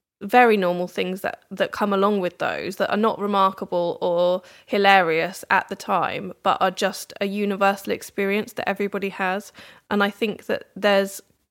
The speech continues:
comfort that everybody finds in when they see something that they feel so strongly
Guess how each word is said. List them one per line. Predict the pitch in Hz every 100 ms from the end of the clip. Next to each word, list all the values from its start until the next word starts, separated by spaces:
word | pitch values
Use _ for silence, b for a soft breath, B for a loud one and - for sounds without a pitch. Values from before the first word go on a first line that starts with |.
| -
comfort | - 240 226 - - - _ - - b b b -
that | -
everybody | 226 214 220 202 190
finds | 185 190 180 180 175 190 -
in | 196 185 180 180 180 b b b b _ _
when | - 208 202
they | 190
see | 185 - 214 196 190 190 -
something | - 214 190 196
that | 170 175
they | 196
feel | - 220 190 160 175
so | 190 196 185
strongly | - - 196 190 175 123 - 101 190